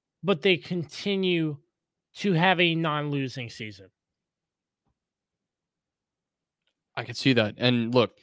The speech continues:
Speaker 1: Because
Speaker 2: Tomlin,
Speaker 1: the,
Speaker 2: it's
Speaker 1: Tomlin
Speaker 2: Mike Tomlin.
Speaker 1: with the streak, he's never had a losing season.
Speaker 2: Never had. He's a great coach.
Speaker 1: Yeah, and a
Speaker 2: He's
Speaker 1: winning
Speaker 2: one of the best in the
Speaker 1: season,
Speaker 2: league.
Speaker 1: it doesn't necessarily mean playoffs,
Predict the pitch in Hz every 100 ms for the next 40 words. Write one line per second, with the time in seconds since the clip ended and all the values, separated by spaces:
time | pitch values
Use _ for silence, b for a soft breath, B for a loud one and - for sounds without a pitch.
0 | b 214 - 277 311 330 247 226 240 220
1 | 214 294 359 349 180 - 107 208 - -
2 | 269 330 370 247 - b b b 330 320
3 | 339 359 311 320 339 302 339 285 320 262
4 | 370 381 - 143 _ 113 110 107 110 110
5 | 104 - _ _ _ _ 117 117 117 117
6 | 139 117 - - 220 262 196 208 196 196
7 | 131 139 139 139 139 123 - 127 120 117
8 | 110 - 233 185 170 233 202 233 226 220
9 | - 202 - 208 202 190 175 170 147 139
10 | 175 214 254 147 156 -